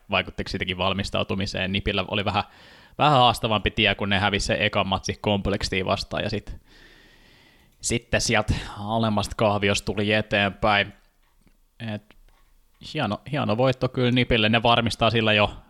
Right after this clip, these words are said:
jo to-, noi, ää, syysfinaaliin, finaalin paikat. Et hyvä tapa Nipillä aloittaa tää kausi ja varmasti saa, varmasti saa vähän itseluottamusta tohon, tohon, ö, taas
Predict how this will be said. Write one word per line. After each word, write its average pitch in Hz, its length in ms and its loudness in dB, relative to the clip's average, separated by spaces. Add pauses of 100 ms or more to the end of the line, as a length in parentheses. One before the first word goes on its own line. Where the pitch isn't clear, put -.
(500)
jo 104 100 -2
to-, 104 100 -4
noi, 101 260 2 (280)
ää, 101 200 0
syysfinaaliin, 104 840 2 (340)
finaalin 98 440 0
paikat. 98 560 0
Et - 180 -6
hyvä 98 140 -4
tapa 98 280 -2
Nipillä 95 420 0 (120)
aloittaa 101 400 0
tää 92 260 -2
kausi 90 380 0
ja 87 60 -2
varmasti 92 340 -2
saa, 92 240 -2 (500)
varmasti 131 300 0
saa 120 240 2
vähän 120 180 4 (520)
itseluottamusta 110 960 0
tohon, 98 320 2 (560)
tohon, 107 360 2
ö, 101 240 2 (340)
taas 95 260 0